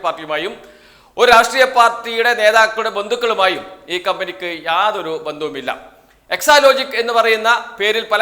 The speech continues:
കമ്പനികളും പല സ്ഥലത്തും ഉണ്ടാകും, പക്ഷേ ഞങ്ങളുടെ കമ്പനിക്ക് അതുമായി ഒരു ബന്ധവുമില്ല. Exalogic എന്ന പേരിൽ ഞങ്ങളുടെ കമ്പനി ഏതൊക്കെയാണ് എന്ന് മുകളിൽ പറഞ്ഞിട്ടുണ്ട്, അഞ്ച് കമ്പനികളാണ്. ഈ അഞ്ച് കമ്പനികളാണ് ഞങ്ങൾക്കുള്ളത്, വിവിധ മേഖലയിൽ പ്രവർത്തിക്കുന്ന കമ്പനി. ഈ കമ്പനിക്ക്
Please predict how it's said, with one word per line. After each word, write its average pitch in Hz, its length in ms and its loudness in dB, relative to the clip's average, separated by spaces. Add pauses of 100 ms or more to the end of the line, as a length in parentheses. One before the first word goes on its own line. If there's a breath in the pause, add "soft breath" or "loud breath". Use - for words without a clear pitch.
കമ്പനികളും 208 500 0
പല 190 140 -2
സ്ഥലത്തും 202 320 -6
ഉണ്ടാകും, 151 280 0 (200)
പക്ഷേ 180 160 -6 (100)
ഞങ്ങളുടെ 220 260 -4 (100)
കമ്പനിക്ക് 196 380 -6 (160)
അതുമായി 175 320 -4 (200)
ഒരു 175 140 -8 (120)
ബന്ധവുമില്ല. 147 440 -6 (560 loud breath)
Exalogic 269 520 2 (120)
എന്ന 226 200 -2
പേരിൽ 220 180 -4 (120)
ഞങ്ങളുടെ 233 360 -2
കമ്പനി 196 280 -2 (160)
ഏതൊക്കെയാണ് 165 500 -2 (340)
എന്ന് 185 200 -6
മുകളിൽ 180 220 -4 (100)
പറഞ്ഞിട്ടുണ്ട്, 165 460 -8 (220)
അഞ്ച് 165 260 -8
കമ്പനികളാണ്. 139 520 -6 (460 loud breath)
ഈ 262 120 0
അഞ്ച് 247 260 -2
കമ്പനികളാണ് 240 540 2 (180)
ഞങ്ങൾക്കുള്ളത്, 185 520 -4 (260)
വിവിധ 190 220 -6 (120)
മേഖലയിൽ 170 360 -6
പ്രവർത്തിക്കുന്ന 156 520 -8
കമ്പനി. 135 260 -8 (460 soft breath)
ഈ 285 40 2 (100)
കമ്പനിക്ക് 247 480 2